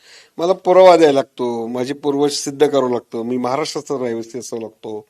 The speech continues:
एकोणीसशे सदुसष्ट पूर्वीचा पुरावा लागतो, तरच मिळतं ते. असं नाही सरसकट कोणाला मिळत. म्हणून तर ते सरसकट शब्दाचा आग्रह जरांगे पाटलांनी जो सोडला, त्याला कायदेशीर बाब आहे ती तशी. अशी तुम्ही डिक्लेरेशन जर द्या केली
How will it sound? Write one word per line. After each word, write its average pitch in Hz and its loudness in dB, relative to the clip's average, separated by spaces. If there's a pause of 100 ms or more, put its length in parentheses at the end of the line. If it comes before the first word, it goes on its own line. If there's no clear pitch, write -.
(480)
एकोणीसशे 143 -6
सदुसष्ट 139 -8
पूर्वीचा 151 -6
पुरावा 139 -4
लागतो, 117 -10
तरच 214 -2
मिळतं 147 -2
ते. 101 -18 (800)
असं 120 -6
नाही 226 2
सरसकट 151 0
कोणाला 117 -8
मिळत. 95 -20 (420)
म्हणून 165 0
तर 202 0
ते 202 2
सरसकट 165 -4
शब्दाचा 151 -2
आग्रह 131 -6
जरांगे 127 -4
पाटलांनी 135 -6
जो 139 -6
सोडला, 104 -14 (560)
त्याला 175 -12
कायदेशीर 175 0
बाब 151 2
आहे 101 -10
ती 92 -20
तशी. - -20 (140)
अशी - -12
तुम्ही 165 -2
डिक्लेरेशन 165 -4
जर 160 0
द्या 151 -2
केली 139 -10